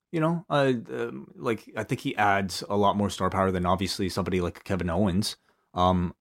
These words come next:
I will say maybe for people who s-, have seen his recent appearances, the idea of seeing The Undertaker again probably doesn't mean a whole lot. Um, but maybe they're not after that fan. Maybe they're after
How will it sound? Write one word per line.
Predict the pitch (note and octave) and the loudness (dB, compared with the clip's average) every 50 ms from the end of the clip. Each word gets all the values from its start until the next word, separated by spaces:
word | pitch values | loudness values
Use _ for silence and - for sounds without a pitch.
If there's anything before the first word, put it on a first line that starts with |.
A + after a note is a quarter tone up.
| _ _ | _ _
I | - G#2+ A2+ A2+ | -2 0 0 2
will | A2+ A2+ A#2 A2 | 2 2 0 0
say | - B2+ A#2 A#2 A#2+ A#2 | 2 2 2 4 4 2
maybe | A#2 A2+ A2 G#2+ G#2+ A2+ | 2 2 0 2 2 0
for | G#2 - G#2 | -2 -2 -4
people | - A2 G#2+ - G#2+ | -4 -4 -2 -2 -2
who | G2+ G#2 G#2 G2 | -2 0 -2 -2
s-, | F#2 - - - | -4 -6 -6 -8
have | - - G#2 G2+ F2+ - | -6 -2 0 -2 0 0
seen | - - A2 G#2+ | -2 0 2 2
his | G#2 F#2+ F2+ | 2 2 0
recent | G2+ F#2+ - G#2+ G2+ | 0 -2 0 -2 -4
appearances, | E2+ - F#2+ F2+ F#2 G2 G2+ - C3+ C3+ B2+ - _ _ _ _ _ _ _ _ _ - | -4 -2 -2 -2 -2 -2 0 0 0 0 0 -2 _ _ _ _ _ _ _ _ _ -6
the | G#2+ A2 A2+ G#2 | -2 0 2 2
idea | G#2+ G#2 - A#2 A2 A2+ | 0 0 0 0 2 2
of | A2+ G2+ | 2 2
seeing | - - B2 A2+ G#2+ G#2 | 0 0 0 0 2 2
The | G2+ G2+ | 2 2
Undertaker | G2+ G#2 G2+ - A2 G2 - G2+ F#2 | 2 0 0 0 -2 -2 0 -2 -4
again | F#2 E2+ - F#2 G2 G2 A2+ C3 B2 A#2 - | -2 -2 0 0 0 0 0 -2 -4 -8 -6
probably | - G2+ F#2+ F2+ G2 G2+ G#2 G2 | -2 -2 -2 0 0 0 0 2
doesn't | G#2+ G2+ F#2+ F#2 F2 | 0 0 -2 -2 -6
mean | F2 F#2 G2 | -4 -4 -4
a | G#2 | -4
whole | G2+ A2 G#2+ A2 | -2 -2 0 2
lot. | A2+ A#2+ B2+ C#3 D3 - _ _ _ _ _ _ - | 4 4 4 2 0 -6 _ _ _ _ _ _ -2
Um, | E2+ F2+ F#2 F#2 F#2 F2+ F2 - - - _ _ _ _ _ _ - | 2 4 4 4 4 2 -2 -4 -10 -18 _ _ _ _ _ _ -4
but | - G#2+ E2 | -2 0 2
maybe | G#2+ G#2+ G2+ F#2+ G#2 G#2+ | 4 2 4 4 2 2
they're | G2 G2+ G2+ F#2+ F#2 F#2+ F2 | 4 4 4 4 4 2 0
not | F2+ G2 F#2+ G2+ F#2 | 2 2 2 2 2
after | F2+ F2+ F2+ F#2 - - G2 | 0 0 0 -2 0 -2 -2
that | F#2+ F#2 F2+ - - | 0 0 -2 -2 -6
fan. | F#2 F2+ F#2 F#2 F2+ E2 E2 | -6 -4 -2 -2 -2 -4 -4
Maybe | E2+ E2+ F#2+ F#2+ | -4 -2 0 2
they're | F#2 F#2 D2+ | 2 2 2
after | D2 E2+ F2 - - - F2+ F2 F#2 F2+ | 2 2 0 0 0 -2 -2 -2 -4 -8